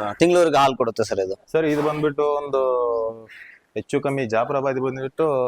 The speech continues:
Speaker 2: ಒಂದ್ ಎಂಟು ಒಂಬತ್ತು ತಿಂಗಳು ಪ್ರೆಗ್ನೆನ್ಸಿ ಇರ್ಬೇಕಾದ್ರೂ ಕೊಡುತ್ತೆ.
Speaker 1: ಪ್ರೆಗ್ನೆನ್ಸಿ ಇರುವಾಗ್ಲೂ
Speaker 2: ಹಾ.
Speaker 1: ಕೊಡುತ್ತೆ? ಹಾ, ಹಾ, ಹಾ.
Speaker 2: ಈಗ ಆಚೆ ಆ ಎಮ್ಮೆ ಆ ಸೈಡ್ ಎಮ್ಮೆ
Speaker 1: ಹಾ.
Speaker 2: ಒಂದ್ ಎಂಟು ತಿಂಗಳು ಪ್ರೆಗ್ನೆನ್ಸಿ ಇರ್ಬೇಕಾದ್ರೆ ಪ್ರ-, ಒಂದ್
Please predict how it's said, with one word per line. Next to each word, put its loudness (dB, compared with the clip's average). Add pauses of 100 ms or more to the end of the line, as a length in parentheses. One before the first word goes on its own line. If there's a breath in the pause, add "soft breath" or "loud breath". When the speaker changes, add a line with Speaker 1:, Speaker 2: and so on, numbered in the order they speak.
(200)
Speaker 2:
ಒಂದ್ -4
ಎಂಟು -2
ಒಂಬತ್ತು 0
ತಿಂಗಳು 0
ಪ್ರೆಗ್ನೆನ್ಸಿ -2
ಇರ್ಬೇಕಾದ್ರೂ 0
ಕೊಡುತ್ತೆ. -2 (480)
Speaker 1:
ಪ್ರೆಗ್ನೆನ್ಸಿ 2
ಇರುವಾಗ್ಲೂ 4
Speaker 2:
ಹಾ. -4
Speaker 1:
ಕೊಡುತ್ತೆ? -2 (140)
ಹಾ, 0
ಹಾ, -4
ಹಾ. -4
Speaker 2:
ಈಗ -2
ಆಚೆ -2
ಆ 2
ಎಮ್ಮೆ -2
ಆ 2
ಸೈಡ್ 0
ಎಮ್ಮೆ -4 (300)
Speaker 1:
ಹಾ. 0
Speaker 2:
ಒಂದ್ -2
ಎಂಟು -2
ತಿಂಗಳು 0
ಪ್ರೆಗ್ನೆನ್ಸಿ -2
ಇರ್ಬೇಕಾದ್ರೆ 0
ಪ್ರ-, -2 (100)
ಒಂದ್ -4